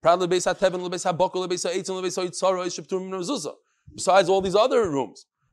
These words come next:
V'yesh mechayvim, but this is machlokes. Be'emes amru. Beis hakisei.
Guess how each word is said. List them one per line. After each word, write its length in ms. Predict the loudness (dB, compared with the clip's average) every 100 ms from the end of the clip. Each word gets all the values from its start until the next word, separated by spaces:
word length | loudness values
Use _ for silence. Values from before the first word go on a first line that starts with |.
| -10
V'yesh 480 | -2 4 6 4 2
mechayvim, 320 | 2 2 2
but 100 | -2
this 80 | -4
is 60 |
machlokes. 540 | -2 -2 -4 -8 -12 -4
Be'emes 300 | -2 0 0
amru. 260 | 0 -2 -8 _ _ _ _ _ _
Beis 180 | 0 2
hakisei. 640 | 0 2 2 4 2 2